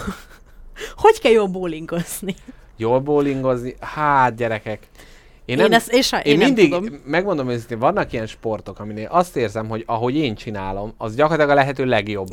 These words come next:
Speaker 1: <laughs>
Speaker 2: Tehát a-, amikor
Speaker 1: De
Speaker 2: elva-
Speaker 1: ezt a-, ez a-, az eredmények nem, nem
Speaker 2: De
Speaker 1: mutatják.
Speaker 2: igen, és aztán az, hogy ott a két oldalsó vájúba mindig kimegy, de amikor eltalálja, akkor az, hogy jó, hát eddig csak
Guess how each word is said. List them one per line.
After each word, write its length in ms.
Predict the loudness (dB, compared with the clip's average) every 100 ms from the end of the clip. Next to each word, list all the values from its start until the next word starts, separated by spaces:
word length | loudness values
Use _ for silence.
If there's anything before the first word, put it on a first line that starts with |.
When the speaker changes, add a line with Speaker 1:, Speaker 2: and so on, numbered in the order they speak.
| 2
Speaker 1:
<laughs> 160 | 8 6
Speaker 2:
Tehát 240 | 6 0
a-, 60 | 2
amikor 300 | 0 2 6
Speaker 1:
De 60 | 10
Speaker 2:
elva- 200 | 10 10
Speaker 1:
ezt 100 | 8
a-, 200 | 6 6
ez 140 | 4 6
a-, 160 | 6
az 100 | 6
eredmények 520 | 2 0 -2 -2 -2
nem, 200 | -2 -6 -4
nem 160 | -4
Speaker 2:
De 60 | 6
Speaker 1:
mutatják. 260 | 6 6 2
Speaker 2:
igen, 200 | 4 2
és 160 | 0
aztán 440 | 0 0 2 2 0
az, 400 | -4 -6 -6 -8
hogy 180 | -6
ott 180 | -6 -6
a 100 | -8
két 300 | -4 -2 0
oldalsó 520 | 4 4 4 0 -4
vájúba 500 | 4 8 8 6 0
mindig 340 | -2 -4 -4 -6
kimegy, 460 | 0 4 6 6
de 100 | 4
amikor 500 | 6 4 6 4 6
eltalálja, 640 | 8 6 6 6 6 6 4
akkor 200 | 2 0
az, 80 |
hogy 220 | 2 -2 -2
jó, 120 | -2
hát 200 | -2 -4
eddig 300 | -6 -6 -6
csak 140 | -8